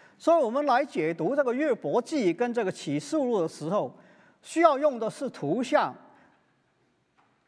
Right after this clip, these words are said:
需要感觉的是你自己的感受，而不是用逻辑、用语言、用理论啊。我盼望是这样啊。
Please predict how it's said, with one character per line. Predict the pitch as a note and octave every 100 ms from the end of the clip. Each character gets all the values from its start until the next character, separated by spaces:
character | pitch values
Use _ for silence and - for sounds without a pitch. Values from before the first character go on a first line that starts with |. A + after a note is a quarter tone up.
| -
需 | - D4+
要 | D#4 A#3+ F#3+ E3 - - -
感 | D#3 E3 E3
觉 | E3 B3
的 | A3+
是 | - C#4+
你 | D#3
自 | C#3+ D4
己 | F#3+
的 | F3+
感 | E3 C#3+ A#2+ C3
受， | A#3+ D3 - - - _ -
而 | A#3+
不 | E4
是 | C#4 D#4
用 | D#4 G3+
逻 | D3 E3+ C4+
辑、 | - E3 B3+
用 | B3+ D#3
语 | C3+ C3 C3+
言、 | C#3+ A3
用 | A#3+ G3+
理 | C#3+ C3 C#3
论 | F#3+ C3+ C3+
啊。 | C#3+ D#3
我 | -
盼 | C#4+ C4+
望 | G3
是 | - G3
这 | G#3
样 | D3+
啊。 | C3